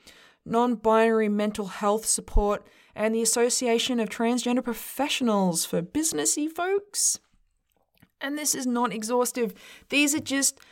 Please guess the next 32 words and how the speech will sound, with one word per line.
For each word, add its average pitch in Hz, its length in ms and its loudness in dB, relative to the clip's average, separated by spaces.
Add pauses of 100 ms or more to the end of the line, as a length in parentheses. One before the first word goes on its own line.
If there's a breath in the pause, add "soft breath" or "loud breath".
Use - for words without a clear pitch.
(120 loud breath)
a 202 80 -10
handful 262 460 2
of 247 140 -2
groups 240 280 0 (260 loud breath)
that 208 160 -2
I 214 180 4
know 240 380 2
of 285 120 0
or 240 240 2
I'm 233 180 2
a 247 60 2
member 220 380 2
of. 185 180 2 (380 soft breath)
So 262 100 -4
you 247 260 2
can 294 180 0
go 247 180 4
into 254 140 2
Facebook 220 580 2
and 220 140 -6
you 226 80 -4
can 247 180 -6
give 240 160 -2
it 254 60 -2
a 254 40 0
search, 220 560 2 (340 loud breath)
and 214 160 -2
I 240 220 0 (200)
guarantee 269 720 2
you 233 280 0
will 233 200 0
find 233 800 0